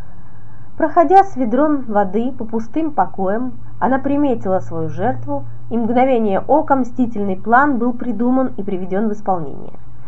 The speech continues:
Воды в её ведре оказалось столько, что хватило на то, чтобы окатить предателя, намочить свиток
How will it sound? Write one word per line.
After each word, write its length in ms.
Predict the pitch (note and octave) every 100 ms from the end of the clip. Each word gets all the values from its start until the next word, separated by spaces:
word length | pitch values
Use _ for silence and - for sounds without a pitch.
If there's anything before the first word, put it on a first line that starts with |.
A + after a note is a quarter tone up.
| - -
Воды 420 | F#3+ A3+ A3 D4
в 80 | C4
её 220 | A3 A3+
ведре 320 | G#3+ G3 A#3+
оказалось 640 | A3+ A3 G#3 G3+ G3 F#3
столько, 540 | - - E4 F#4 - F4+ - - -
что 180 | - A#3+
хватило 540 | A#3 A#3 B3+ B3+ F#3+
на 160 | E3+ E3+
то, 160 | E3+ E3+
чтобы 380 | - E3 E3
окатить 420 | D#3+ F3+ F3+ F#3 D#3+
предателя, 760 | - E3 F3 C#4 D#4+ E4+ E4 - - - -
намочить 520 | A#3+ B3+ A#3+ A3 -
свиток 520 | - A3 D#4+ D#4+ -